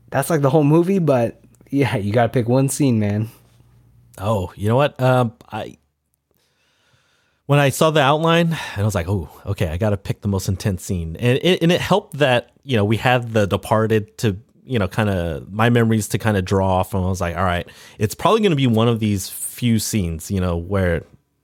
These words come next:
Speaker 2: you know, like, some of the more action type scenes, action type scenes." So the one that hit me the most, because I feel like it was,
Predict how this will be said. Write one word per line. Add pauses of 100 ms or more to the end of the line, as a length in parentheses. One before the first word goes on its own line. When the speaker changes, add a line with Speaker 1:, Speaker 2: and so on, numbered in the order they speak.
(140)
Speaker 2:
you
know,
like,
some
of
the
more
action
type
scenes, (540)
action
type
scenes."
So (1400)
the
one
that
hit
me
the
most,
because
I
feel
like
it
was,